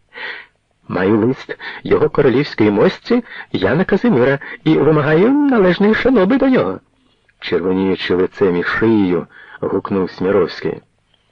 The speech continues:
«Маєш, то давай». У комісара трусилися руки, поки він видобував з-за вилюту свого контуша згорнутий у рурку, попечатаний королівськими печатями лист.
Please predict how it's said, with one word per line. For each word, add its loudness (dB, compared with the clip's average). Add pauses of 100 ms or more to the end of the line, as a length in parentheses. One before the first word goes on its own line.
(920)
«Маєш, 0
то -4
давай». 0 (1400)
У -2
комісара 2 (160)
трусилися 2
руки, 0 (580)
поки -4
він 0 (600)
видобував 0
з-за -2
вилюту 0
свого -2
контуша -2
згорнутий -2
у 0
рурку, 0
попечатаний -2
королівськими 0
печатями -2
лист. -4